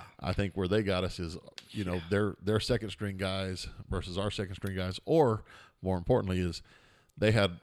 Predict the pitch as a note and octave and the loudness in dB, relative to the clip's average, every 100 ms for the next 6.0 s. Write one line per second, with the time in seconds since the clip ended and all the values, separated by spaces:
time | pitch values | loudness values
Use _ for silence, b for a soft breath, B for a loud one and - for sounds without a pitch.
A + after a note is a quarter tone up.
0 | _ G2+ G2 - F#2 F2 E2+ F#2+ F#2+ G2 | _ -2 0 0 -2 -2 -2 0 0 0
1 | F#2+ - - F#2+ F#2 F2+ F2 - F#2+ A2 | -2 -4 -8 -6 -4 -4 -4 -6 -4 -2
2 | F2+ F2 F#2+ G#2 - - F2 - E2+ D#2+ | 0 0 0 -2 -6 -8 -8 -6 -8 -4
3 | F2+ B2 E2 D#2+ - A#2 A#2 A2+ G#2+ A2 | -4 -2 -4 -4 -2 6 8 10 8 6
4 | A2 A2 A2 G#2+ G2+ F#2+ F2+ G2 G2+ F2+ | 6 8 8 8 6 4 2 2 2 2
5 | F2 F2+ F2 F2 E2+ E2+ E2 E2 E2 E2 | 0 -2 0 0 0 -4 -2 -2 -2 -6